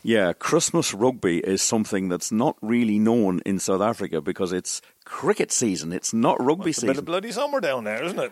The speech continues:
Speaker 1: It's absolutely is. It's the longest day of the year has passed, and it's already, they've lost
Speaker 2: Mm-hmm.
Speaker 1: a minute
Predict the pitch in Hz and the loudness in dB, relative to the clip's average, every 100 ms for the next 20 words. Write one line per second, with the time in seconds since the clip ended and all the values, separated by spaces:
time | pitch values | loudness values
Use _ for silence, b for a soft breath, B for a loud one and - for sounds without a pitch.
0 | - 127 - - - 127 - 139 156 165 | 0 0 0 0 2 2 2 4 4 8
1 | 196 294 135 - 127 120 131 156 160 - | 6 6 2 2 4 6 6 4 4 2
2 | 151 156 143 147 214 196 131 - 117 98 | 4 4 4 4 4 2 0 -2 0 0
3 | 98 107 104 113 107 120 135 135 120 101 | 0 -2 -4 -4 -2 0 0 0 -2 -4
4 | _ _ 120 117 120 117 113 120 113 | _ _ -8 -4 -6 -6 -6 -6 -6